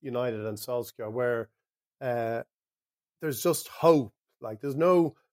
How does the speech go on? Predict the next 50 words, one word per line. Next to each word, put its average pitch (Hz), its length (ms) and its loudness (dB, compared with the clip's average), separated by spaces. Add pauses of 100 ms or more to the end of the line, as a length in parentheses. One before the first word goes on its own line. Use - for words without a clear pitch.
(100)
there 160 120 2
is 160 100 -2
nothing 190 320 2
you 170 140 -2
can 147 160 -10
point 156 380 -2
to 123 320 -2
really 127 640 0 (340)
that 123 140 -12
says 120 420 -6
he 131 180 -4
is 113 180 -2
the 123 100 -8
manager, 110 640 -4 (500)
uh, 110 420 -8 (160)
to 127 100 -20
get 123 240 -8
the 113 60 -20
best 113 340 -8
out 113 160 -8
of 110 220 -8
United. 131 360 -2
Even 139 220 -2
when 135 100 0
there's 131 160 0
a 123 80 -4
good 131 220 0
run, 131 380 2
it's 120 200 -6
always, 127 460 -2 (520)
uh, 120 300 -6 (400)
countered 131 400 -6
by, 123 160 0
you 123 160 -2
can 117 140 -14
point 131 380 -6
to 135 120 -14
defeats, 113 540 -12
you 113 40 -18
can 117 140 -14
point 131 300 -8
to 117 260 -4 (320)
selections, 113 760 -6
you 117 100 -6
can 120 120 -10
point 127 300 -8
to 117 60 -20
things 117 280 -12
he's 113 160 -8
done 113 440 -10